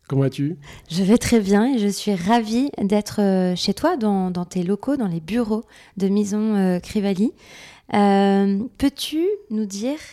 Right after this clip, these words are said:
Speaker 2: qui tu es pour celles et ceux qui ne te connaissent pas ?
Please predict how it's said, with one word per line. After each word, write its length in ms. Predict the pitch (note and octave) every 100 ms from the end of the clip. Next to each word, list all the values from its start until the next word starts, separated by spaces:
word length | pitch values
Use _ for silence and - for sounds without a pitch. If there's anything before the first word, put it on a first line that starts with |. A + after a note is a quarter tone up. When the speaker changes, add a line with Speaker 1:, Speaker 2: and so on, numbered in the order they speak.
| _
Speaker 2:
qui 140 | -
tu 280 | D#4 - F3+
es 160 | F#3 B3 _ _ _ _ _ -
pour 160 | G3
celles 280 | - B3 F#3+
et 40 |
ceux 160 | F#3+ B3
qui 140 | -
ne 60 | F#3+
te 140 | F3
connaissent 540 | F#3 - C4+ A3+ F3 -
pas ? 200 | E3